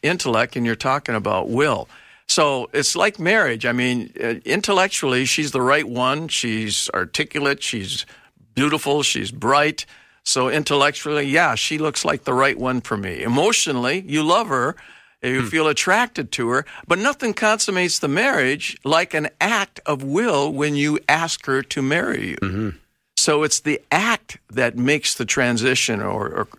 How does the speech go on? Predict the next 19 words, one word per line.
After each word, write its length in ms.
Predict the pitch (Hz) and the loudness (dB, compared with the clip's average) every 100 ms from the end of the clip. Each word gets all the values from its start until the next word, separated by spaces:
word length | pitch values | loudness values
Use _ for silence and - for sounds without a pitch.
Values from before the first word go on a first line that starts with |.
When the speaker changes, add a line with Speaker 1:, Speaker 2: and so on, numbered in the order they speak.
| - | -8
Speaker 1:
or 80 | 110 | -6
crosses 640 | - 147 139 139 131 110 | -2 2 4 2 -2 -4
you 180 | 113 107 | -2 -2
over. 340 | 127 - - - - - - | -2 -2 -6 -8 -18 -20 -6
So 240 | - 185 160 | -2 0 2
here 220 | 208 226 | 4 4
we 160 | 190 | 2
have 500 | 151 165 143 120 120 | 0 2 2 2 0
this 320 | 120 120 - - | -2 -2 -2 -2
moment 640 | 113 127 175 170 120 117 - _ _ - - | -2 0 2 2 0 -2 -10 _ _ -20 -6
where 140 | 131 | -2
you 140 | 131 127 | 0 0
receive 500 | 127 - 190 214 156 | 0 0 2 0 0
Jesus 480 | 135 143 139 131 | 0 0 0 -2
as 160 | 113 101 | -2 0
Savior 460 | - 131 156 151 139 | 0 2 2 2 2
and 120 | 123 | 2
Lord. 240 | 117 120 - - - - _ 185 | 2 0 -4 -16 -20 -20 _ 0
And, 220 | 170 | 2